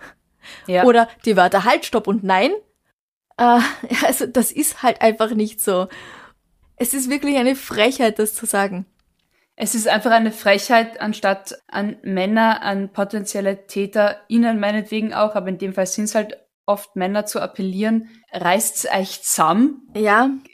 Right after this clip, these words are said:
Speaker 2: seid
Speaker 1: Wird
Speaker 2: keine
Speaker 1: wieder
Speaker 2: Gefahr für andere.
Speaker 1: Seid keine Gefahr, verdammt nochmal. Also ich mein,
Speaker 2: Wird den
Speaker 1: ich
Speaker 2: Leuten gesagt, seid keine Opfer.
Speaker 1: Richtig. Und ich bin jetzt knapp dreißig und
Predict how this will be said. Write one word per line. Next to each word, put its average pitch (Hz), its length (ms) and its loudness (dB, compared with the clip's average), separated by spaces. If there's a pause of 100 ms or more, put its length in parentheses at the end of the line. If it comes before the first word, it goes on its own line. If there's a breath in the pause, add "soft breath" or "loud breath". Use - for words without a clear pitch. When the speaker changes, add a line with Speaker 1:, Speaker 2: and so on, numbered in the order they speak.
Speaker 2:
seid 214 380 2
Speaker 1:
Wird 247 120 2
Speaker 2:
keine 226 140 6
Speaker 1:
wieder 233 160 8
Speaker 2:
Gefahr 214 260 0
für - 200 0
andere. 196 480 0
Speaker 1:
Seid 220 360 2
keine 247 300 2
Gefahr, 208 400 2
verdammt 254 420 2
nochmal. 269 440 2
Also 214 200 0
ich 220 140 -4
mein, 233 160 6
Speaker 2:
Wird - 80 -4
den 262 80 2
Speaker 1:
ich 240 60 6
Speaker 2:
Leuten 233 280 4
gesagt, 226 380 2
seid 226 260 2
keine 269 280 2
Opfer. - 440 0 (320 loud breath)
Speaker 1:
Richtig. 381 460 0
Und 233 80 2
ich 254 160 0
bin 277 100 0
jetzt 294 220 0
knapp 240 240 -2
dreißig 233 560 -2
und 233 300 -4